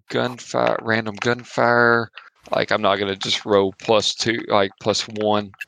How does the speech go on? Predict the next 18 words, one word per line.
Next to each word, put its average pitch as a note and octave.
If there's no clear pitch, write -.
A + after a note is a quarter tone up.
over G#2
and G#2+
over A2
again. A#2
So G#2
we'll -
say, -
wow, G#2+
Doctor D#3
Breen, B2
you C#3+
get D3+
pegged C3+
for A#2
four C#3
damage. G#2
Is G#2+
like, G#2+